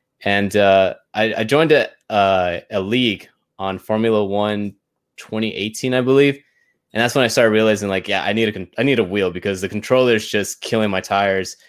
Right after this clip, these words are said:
And, uh, so, uh, I, I used to play it a lot, uh,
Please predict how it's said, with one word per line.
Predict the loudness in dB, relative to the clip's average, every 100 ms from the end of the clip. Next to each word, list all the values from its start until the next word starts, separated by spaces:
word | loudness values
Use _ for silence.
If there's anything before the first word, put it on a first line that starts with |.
| _ _ _
And, | -6 -4 -6 -6
uh, | -2 0 0 -2 -6
so, | -6 -2 0 -2 _ _ _ _ _ _ _
uh, | -4 -2 -2 -4 -8 -14 -14
I, | -10 -4
I |
used | -4 -4
to | -2
play | 0
it | 4
a | 2
lot, | 4 2 2 -2
uh, | -8